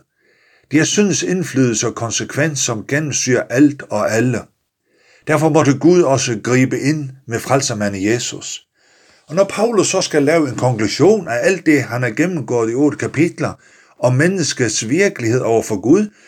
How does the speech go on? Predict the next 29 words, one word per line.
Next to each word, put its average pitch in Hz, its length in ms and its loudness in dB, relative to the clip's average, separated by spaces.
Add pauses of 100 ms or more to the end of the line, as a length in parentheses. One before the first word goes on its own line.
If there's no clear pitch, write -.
(360)
så 226 140 -4
kan 214 140 -4
han 202 160 -2
kun 247 260 -4
se 208 260 0
en 214 300 -2
mulighed 165 440 4
for 131 200 -4
mig, 147 320 2
den 127 140 -2
enkelte, 143 340 -4
som 104 160 -4
redning. 117 460 0 (880)
Er 110 200 0
Gud 165 400 4 (460)
for 233 200 -2 (140)
os? - 320 -8 (1040)
Det - 40 -2
er 190 40 2
ikke 208 160 -2
kun 233 280 0
en 160 260 2
mulighed, 156 480 4
hvordan 123 440 0
Gud 175 220 2
kan 117 200 -2
være 113 200 0
for 123 360 0
os. - 340 -10